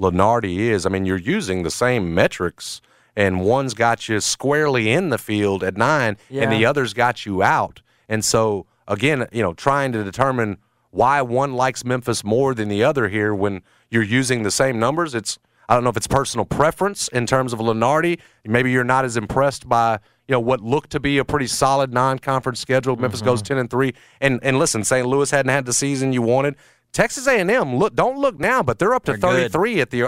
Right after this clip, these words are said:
Speaker 1: at, at the net.
Speaker 2: And that helps.
Speaker 1: And now it's your highest, well, in terms of the net wins, it's your highest win.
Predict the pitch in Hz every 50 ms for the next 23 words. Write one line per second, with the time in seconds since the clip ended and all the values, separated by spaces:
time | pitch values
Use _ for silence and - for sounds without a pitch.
0 | - 123 131 120 - - 120 127 - - 101 110 143 165 104 - - 160 156 185
1 | 208 185 196 226 185 135 127 120 117 135 185 247 277 226 151 - - - 131 117
2 | - 151 160 175 175 170 156 - - - - - _ _ _ _ _ _ _ _
3 | - - 120 82 127 135 131 123 113 107 - _ _ _ _ - 123 120 - 160
4 | 175 170 139 131 131 107 - 117 113 120 143 170 - - 135 151 175 185 202 208
5 | 202 - - _ - 139 - - - 131 117 - - 170 196 208 196 180 143 -
6 | - - 104 110 156 202 202 165 147 127 123 117